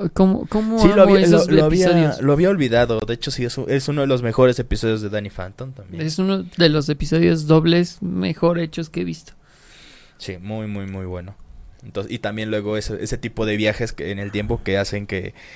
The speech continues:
Speaker 2: el protagonista, eh, se obtenga un power-up que no debió haber conseguido todavía.
Speaker 1: Hasta años después.
Speaker 2: Sí, por
Speaker 1: Ujú.
Speaker 2: ejemplo, el aullido, ahí fue cuando obtiene el aullido fantasmal,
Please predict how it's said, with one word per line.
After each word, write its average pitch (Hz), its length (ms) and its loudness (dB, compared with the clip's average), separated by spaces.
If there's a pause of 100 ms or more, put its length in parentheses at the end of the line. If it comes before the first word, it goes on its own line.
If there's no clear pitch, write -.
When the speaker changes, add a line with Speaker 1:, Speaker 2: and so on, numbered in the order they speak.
Speaker 2:
el 113 120 -4
protagonista, 104 1120 -2
eh, 95 280 -8
se - 160 -8
obtenga 120 320 0
un 113 100 0
power-up 107 460 4 (160)
que 101 140 -10
no 101 160 -10
debió 101 180 -8
haber 98 160 -8
conseguido 95 380 -12
todavía. 92 340 -8
Speaker 1:
Hasta 143 240 -2
años 147 340 -4
después. 143 400 -14 (640)
Speaker 2:
Sí, - 140 -12
por 139 140 -2
Speaker 1:
Ujú. 220 80 -2
Speaker 2:
ejemplo, 101 280 -6
el 92 120 -4
aullido, 101 300 -2
ahí 139 100 6
fue 143 140 0
cuando 135 240 2
obtiene 120 580 -2
el 110 120 2
aullido 107 360 2
fantasmal, 98 460 -2